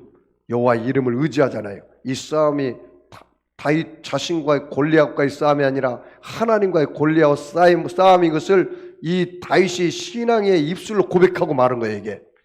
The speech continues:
그게 이 전쟁의 승리가 달라지기 시작하는 겁니다.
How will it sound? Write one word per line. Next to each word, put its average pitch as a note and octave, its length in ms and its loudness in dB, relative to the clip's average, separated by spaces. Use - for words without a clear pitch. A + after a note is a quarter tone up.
그게 D#3 460 -2
이 D3 300 -2
전쟁의 C3+ 500 -2
승리가 C3 480 -8
달라지기 B2 420 -10
시작하는 A2 400 -14
겁니다. - 460 -20